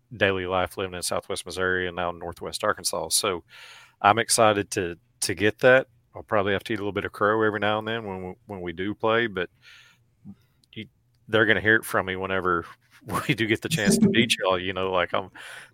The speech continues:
I'm gonna go to work with my chest puffs, puffed out and all that. But I think it's, there will be a learning curve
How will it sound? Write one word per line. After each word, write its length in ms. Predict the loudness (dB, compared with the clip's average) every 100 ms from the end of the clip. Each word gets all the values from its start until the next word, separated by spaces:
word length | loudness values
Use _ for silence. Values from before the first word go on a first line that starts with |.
| -6
I'm 100 | -4
gonna 180 | 0 2
go 120 | 2
to 80 | 2
work 260 | 2 2 0
with 140 | -6
my 100 | -4
chest 480 | 0 2 2 0 -8 _ _ _ 4
puffs, 340 | 4 4 -8 _ 2
puffed 260 | 4 4 4
out 160 | 2
and 100 | 2
all 80 | 4
that. 220 | 4 4
But 140 | 0 -6 -12 -20 -18 -18 -20 _ _ -10 4
I 100 | 4
think 340 | 6 4 4
it's, 380 | 0 2 2 0 -6 _ _ _ _ _ _ _ _ -16 -16 _ _ _ _
there 220 | 0 2 2
will 240 | 2 2
be 220 | 4 4
a 80 | 2
learning 440 | 2 -2 -2 -4 -6
curve 580 | 0 0 0 -4 -8